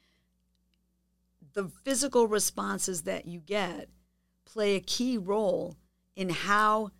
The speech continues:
the rest of a situation is going to play out. That easy button is not actually going to make it easier,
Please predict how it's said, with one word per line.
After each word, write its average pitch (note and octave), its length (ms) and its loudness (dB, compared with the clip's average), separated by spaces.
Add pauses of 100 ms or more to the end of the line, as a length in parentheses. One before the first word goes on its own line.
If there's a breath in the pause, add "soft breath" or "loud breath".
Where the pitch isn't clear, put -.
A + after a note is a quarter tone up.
(120)
the F#3+ 120 -4
rest G3+ 360 0
of F#3+ 100 -2
a F3+ 40 -6
situation F3 840 -2
is E3 160 -10
going E3+ 320 -12
to D#3+ 80 -10
play E3+ 420 -10
out. - 300 -4 (1600)
That A#3 200 4
easy C#4+ 360 2
button F3+ 360 -2
is F3 200 -4
not F#3+ 340 -2
actually F#3+ 480 -2
going F#3 300 -6
to F#3 60 -6
make F3+ 260 -4
it E3+ 200 -4
easier, F#3 540 -14